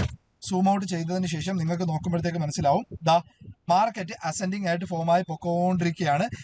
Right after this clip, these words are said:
അപ്പോൾ again ഈ ആഴ്ചയും അസെൻഡിങ് ആണ്, പക്ഷേ ഈ ആഴ്ച അസെൻഡിങ് ആണ്. അതുപോലെ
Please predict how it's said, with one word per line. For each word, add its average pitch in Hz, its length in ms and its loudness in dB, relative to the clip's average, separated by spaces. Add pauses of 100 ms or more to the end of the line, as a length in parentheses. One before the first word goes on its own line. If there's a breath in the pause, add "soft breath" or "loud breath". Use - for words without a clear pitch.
(120)
അപ്പോൾ 190 120 2
again 202 300 0
ഈ 196 140 0
ആഴ്ചയും 180 380 2
അസെൻഡിങ് 190 360 -2
ആണ്, 170 200 2 (280 loud breath)
പക്ഷേ 185 240 2 (160)
ഈ 214 140 2
ആഴ്ച 196 380 4
അസെൻഡിങ് 196 400 -2
ആണ്. 196 140 2
അതുപോലെ 214 840 2